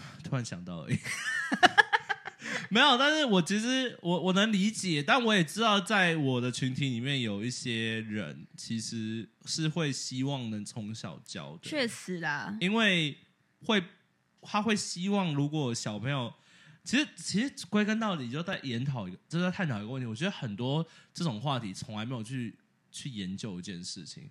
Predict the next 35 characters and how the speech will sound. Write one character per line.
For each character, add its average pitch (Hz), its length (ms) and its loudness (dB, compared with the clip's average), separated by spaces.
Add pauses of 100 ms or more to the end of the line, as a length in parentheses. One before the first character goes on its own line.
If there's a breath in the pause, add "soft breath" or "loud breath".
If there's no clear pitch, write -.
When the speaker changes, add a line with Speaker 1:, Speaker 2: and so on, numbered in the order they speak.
(120)
Speaker 1:
到 185 200 0
底 104 180 -10
小 80 320 -10
孩 85 240 -14 (100)
几 - 220 -20
岁 - 360 -14 (100)
才 - 220 -14
真 98 280 -12
的 80 160 -14
知 - 220 -16
道？ - 240 -20 (440)
Speaker 2:
对。 175 480 -6
Speaker 1:
你 123 80 -4
懂 131 160 2
我 113 100 -2
意 117 100 -2
思 113 100 -8
吗？ 87 100 -8
因 185 80 2
为 233 60 6
我， 113 420 2
我 113 140 -2
比 143 180 2
如， 160 160 4
我 123 80 -2
可 127 80 2
以 156 40 4
老 120 180 0
实 104 80 -6
说 117 120 -4
我 104 60 -4
是 104 60 -6
幼 107 180 -6
稚 - 220 -12
园， 64 100 -14